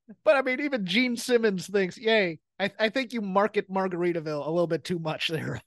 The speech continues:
<laughs> Jimmy." But he made bank. Get paid. That's, that's all you need. And, uh, and Hartwell, you know, the punk pop,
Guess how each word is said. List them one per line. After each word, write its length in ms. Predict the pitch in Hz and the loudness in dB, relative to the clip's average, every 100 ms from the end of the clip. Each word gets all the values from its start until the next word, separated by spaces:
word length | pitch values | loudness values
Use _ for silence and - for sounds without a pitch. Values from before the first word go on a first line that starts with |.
| 175 | -8
<laughs> 160 | 139 - | -8 -10
Jimmy." 320 | - 170 175 | -2 0 2
But 200 | 202 202 | 0 -2
he 140 | 185 226 | 0 4
made 340 | 254 269 247 | 4 4 2
bank. 440 | 269 285 262 196 - _ 170 | 4 6 4 0 -14 _ 0
Get 180 | 247 - - | 0 0 0
paid. 540 | 262 277 262 233 180 - _ _ _ - | 6 6 6 -2 -8 -12 _ _ _ -2
That's, 220 | 220 214 | -2 0
that's 240 | 247 254 254 | 0 2 2
all 140 | 262 | 4
you 140 | 247 226 | 4 2
need. 440 | 233 254 208 160 | -2 2 2 2
And, 200 | 170 175 | 2 4
uh, 280 | 185 185 185 - - _ _ _ - | 4 6 2 -2 -20 _ _ _ -6
and 140 | 196 | -2
Hartwell, 720 | 170 208 233 240 240 254 262 226 | 2 2 2 2 2 2 0 0
you 120 | 196 | 0
know, 160 | 190 | 0
the 100 | 185 | 0
punk 340 | 175 - 220 202 _ | -4 -2 -2 -2 _
pop, 280 | 196 196 | 2 2